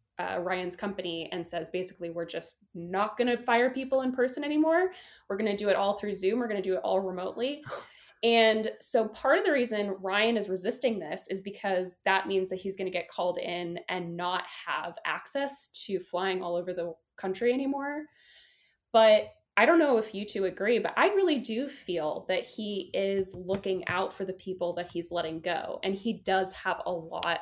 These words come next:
Speaker 1: of empathy for what these people are going through. And he's been doing it for so long that he has this sort of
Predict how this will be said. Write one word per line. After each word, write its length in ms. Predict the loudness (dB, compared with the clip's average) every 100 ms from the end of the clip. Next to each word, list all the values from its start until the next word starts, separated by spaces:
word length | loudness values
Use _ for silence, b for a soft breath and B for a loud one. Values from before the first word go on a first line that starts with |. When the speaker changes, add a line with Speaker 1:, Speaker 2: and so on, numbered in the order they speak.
| -4
Speaker 1:
of 480 | 0 2 0 -2 -10 -18 _ _ _ _
empathy 760 | 4 6 4 2 -4 -4 -6 -8
for 420 | -2 0 0 2
what 180 | 0 0
these 160 | -6 -6
people 260 | -8 -6
are 60 | -4
going 260 | -4 -4 -2
through. 160 | -2
And 100 | -2
he's 160 | -4 -4
been 160 | -6
doing 260 | -2 0 0
it 120 | -2
for 140 | -6 -8
so 300 | -4 -2 -2
long 600 | -4 -6 -4 -4 -4 -2
that 180 | 0 0
he 180 | -2 -8
has 720 | -6 -4 -4 -4 -4 -8 -12
this 300 | -4 -4 -2
sort 240 | -4 -2 -2
of 260 | -4 -6